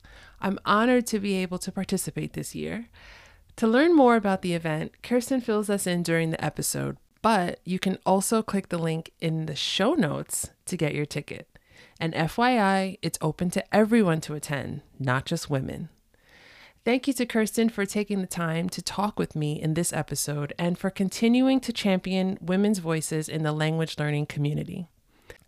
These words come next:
As always, if you enjoyed this episode, don't forget to rate and review the Speaking Tongues podcast on Apple Podcasts so that other language lovers like ourselves can find the show. Okay, let's chat.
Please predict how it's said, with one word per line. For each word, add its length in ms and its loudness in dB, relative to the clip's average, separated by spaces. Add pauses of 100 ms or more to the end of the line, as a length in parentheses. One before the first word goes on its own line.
(140)
As 180 4
always, 540 6
if 120 4
you 120 4
enjoyed 300 4
this 120 0
episode, 600 -2 (400)
don't 200 2
forget 340 4
to 140 0
rate 300 2
and 140 4
review 420 0
the 100 -6
Speaking 420 -4
Tongues 320 0
podcast 600 -6
on 140 -4
Apple 280 0
Podcasts 840 -6 (140)
so 160 -2
that 180 2
other 260 6
language 440 2
lovers 400 2
like 280 -4
ourselves 600 -2
can 220 2
find 280 2
the 60 0
show. 400 -4 (380)
Okay, 580 4
let's 340 4
chat. 320 -2